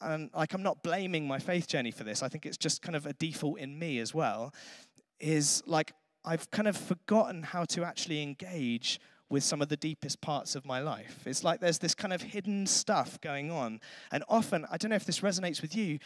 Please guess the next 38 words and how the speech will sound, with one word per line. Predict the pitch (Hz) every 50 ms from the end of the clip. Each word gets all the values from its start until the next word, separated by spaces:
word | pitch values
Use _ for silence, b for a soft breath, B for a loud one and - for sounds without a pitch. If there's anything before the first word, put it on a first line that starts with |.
| B B B
but | - -
often | - 226 220 - 220
I | 196 196
don't | - 214 202 196 -
even | 214 190 175 185 185 190 190
know | 190 190 190 185
what | 170 175 165 -
that | 160 156 143 -
is. | 214 220 170 117 107 123 - - - B B B B
Like, | - 165 165
some | - 208 208 -
people | - 214 - 208 208 202
ask | 202 202 202 -
me, | 170 175
"Oh, | 185 214 202 180
how | 175 214
are | 214
you | 220 214
doing, | 220 214 185
Sam?" | 151 - 147 117 113
And | 120
I'll | 147 175
say, | - - 190 196
"I'm | 185 185
fine." | - - 220 208 175 139 135
And | 151 175
it's | 196 196
not | 220 226 -
because | 214 - - 190 160 - - B B B
I'm | 139 143
lying. | 143 156 196 226 220 185 143 120 117
It's | 117 -
just | - 214 -
'cause | - 214 190
I | 180 190
actually | 190 190 - - 196 180 160 _ -
don't | - 208 202 196 190 156 110 _ _ _ _ _ _ -
know. | 131 135 180 208 226 233 180 123 104